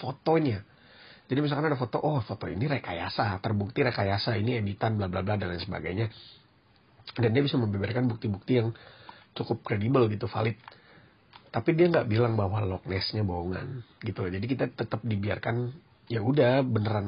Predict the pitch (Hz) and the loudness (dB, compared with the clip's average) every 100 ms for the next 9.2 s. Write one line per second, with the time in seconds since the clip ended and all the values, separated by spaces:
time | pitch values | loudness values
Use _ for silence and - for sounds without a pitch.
0 | 104 - 101 101 110 127 - 139 110 104 | -4 -2 -2 -2 0 -2 -2 -2 0 0
1 | 104 120 - 101 98 98 104 101 101 - | -4 -6 -6 -4 -4 -4 -4 -6 -6 -8
2 | 101 104 98 104 104 101 107 101 104 127 | -6 -4 -2 -2 -2 -2 -4 -4 -4 -2
3 | 104 101 - - - 120 - - - - | -2 -6 -10 -14 -12 -10 -10 -12 -16 -20
4 | - - 147 170 - - 131 113 120 156 | -12 0 4 2 0 0 2 2 0 0
5 | 120 - 117 123 107 110 113 110 107 110 | 0 -2 -2 0 2 0 -4 -6 -6 -6
6 | 110 123 113 113 - - - - - _ | -4 -4 -4 -6 -14 -20 -20 -20 -20 _
7 | 135 113 - _ _ _ _ _ _ _ | -4 -4 -8 _ _ _ _ _ _ _
8 | _ - - - 127 123 147 117 113 107 | _ -20 -20 -6 -2 0 2 4 6 4
9 | 110 | 4